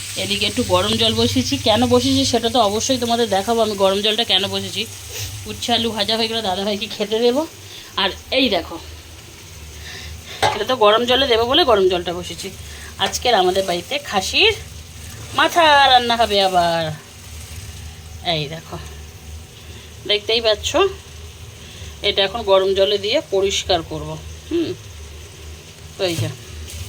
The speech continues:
এইগুলো একটু গরম জল দিয়ে পরিষ্কার করতে হবে, এই জন্য আলাদা করে বেছে নিয়েছি। আর এই হচ্ছে ব্যাপার।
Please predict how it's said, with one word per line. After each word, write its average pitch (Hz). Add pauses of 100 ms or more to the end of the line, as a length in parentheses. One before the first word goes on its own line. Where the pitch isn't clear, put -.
(260)
এইগুলো 185
একটু 185
গরম 180
জল 185
দিয়ে 196 (540)
পরিষ্কার 180
করতে 180
হবে, 254
এই 226
জন্য 180
আলাদা 165
করে 196
বেছে 196
নিয়েছি। 226 (600)
আর 190
এই 196 (2250)
হচ্ছে 208
ব্যাপার। 180